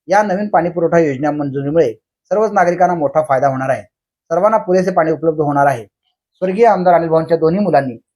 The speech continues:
त्यांनी दिलेल्या शब्दाला जागून तो शब्द पूर्ण करण्यात यश मिळवले आहे.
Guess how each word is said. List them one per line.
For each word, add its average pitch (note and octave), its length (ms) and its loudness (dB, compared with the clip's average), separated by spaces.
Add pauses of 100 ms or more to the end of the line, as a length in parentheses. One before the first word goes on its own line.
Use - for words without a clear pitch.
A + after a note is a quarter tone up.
(200)
त्यांनी F3+ 200 -4
दिलेल्या F3+ 360 0
शब्दाला D#3 300 2
जागून D3 360 -2 (340)
तो G#3 60 0
शब्द G3+ 280 0
पूर्ण G#3 320 0
करण्यात D#3+ 320 2
यश F3+ 220 0
मिळवले C#3 240 2
आहे. A2+ 180 -4